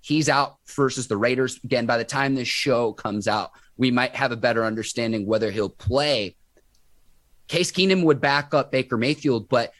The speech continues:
you got several other Cleveland Browns that are also out. It's not just Mayfield. Troy Hill, Drew Forbes, Austin Hooper, Jarvis Landry, Takk McKinley, Wyatt Teller, Jedrick Wills. Three out of the five starting offensive linemen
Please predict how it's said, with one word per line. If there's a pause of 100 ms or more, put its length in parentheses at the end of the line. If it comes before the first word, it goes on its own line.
you
got
several
other
Cleveland
Browns
that
are
also
out.
It's
not
just
Mayfield.
Troy
Hill, (220)
Drew
Forbes,
Austin
Hooper,
Jarvis
Landry, (140)
Takk
McKinley,
Wyatt
Teller,
Jedrick
Wills. (300)
Three
out
of
the
five
starting
offensive
linemen